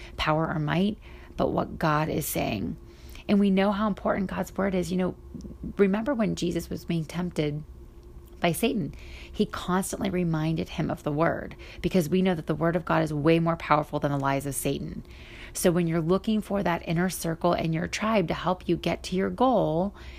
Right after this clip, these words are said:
then you need to really go ahead and say, "Okay, Lord, like, show me and, you know, position people in my path that are gonna help me remind you, remind me, pardon me, of what you say." They're gonna guide me towards you, not away from you.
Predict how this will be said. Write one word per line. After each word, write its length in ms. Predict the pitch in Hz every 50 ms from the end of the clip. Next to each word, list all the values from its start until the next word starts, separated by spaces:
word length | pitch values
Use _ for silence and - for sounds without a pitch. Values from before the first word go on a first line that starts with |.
| - - - -
then 120 | - 185 185
you 100 | 180 180
need 120 | 180 180
to 80 | 165 160
really 240 | 165 180 175 175 180
go 80 | 180
ahead 180 | 180 175 180 175
and 100 | 170 165
say, 120 | - 180
"Okay, 220 | 180 - 202 202 190
Lord, 280 | 165 165 156 156 151 -
like, 200 | 160 156 - - - - -
show 320 | 165 - - 175 170 202
me 460 | 208 208 185 151 147 147 165 185 196 - - - - - - - - - -
and, 260 | 160 156 156 165 -
you 60 | 180
know, 60 | 165 151
position 500 | - - 160 156 190 - - 202 180 170
people 320 | - - 170 - 165 151
in 180 | - - 165 170
my 140 | 165 175
path 500 | 185 - - - 110 120 - 247 - - - - - - - - -
that 100 | - 180
are 60 | 175
gonna 180 | 151 175 170 165
help 200 | 151 175 - -
me 80 | 175
remind 640 | 170 175 175 165 160 160 160 160 170 175 175 165 -
you, 400 | - 160 147 - 143 151 185 175 - - - - - - -
remind 320 | 170 175 170 170 175 175
me, 80 | 165 151
pardon 260 | - 156 160 160 147
me, 100 | 156 -
of 140 | - 151 139
what 360 | 147 147 143 160 151 - - - -
you 240 | 156 147 147 151
say." 320 | 139 - - - - - - - - - - - - - - - - -
They're 100 | - 170
gonna 220 | 165 180 160 156
guide 420 | 156 147 - - 151 147 160 170 160
me 160 | 165 160 160
towards 480 | - - - - 160 151 151 147 - - -
you, 420 | 156 139 147 135 - - - - - - - - - - - - -
not 140 | - 127 143
away 200 | 175 190 220 226
from 180 | 214 - 165 156
you. 220 | 151 160 - 160